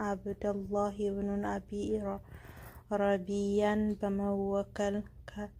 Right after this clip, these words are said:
ከበርካታ ስጦታዎች ጋር ወደ ንጉስና ጻጻ-፣ ጻጻሳቱ ላኳቸው። ኢትዮጵያ እንደደረሱ ለ-፣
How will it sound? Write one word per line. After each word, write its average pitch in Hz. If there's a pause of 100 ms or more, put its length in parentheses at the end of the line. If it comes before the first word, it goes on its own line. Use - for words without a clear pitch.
(540)
ከበርካታ 196
ስጦታዎች 196
ጋር 196
ወደ 196
ንጉስና 202
ጻጻ-፣ 190 (500)
ጻጻሳቱ 196 (100)
ላኳቸው። 196 (680)
ኢትዮጵያ 202
እንደደረሱ 202
ለ-፣ 196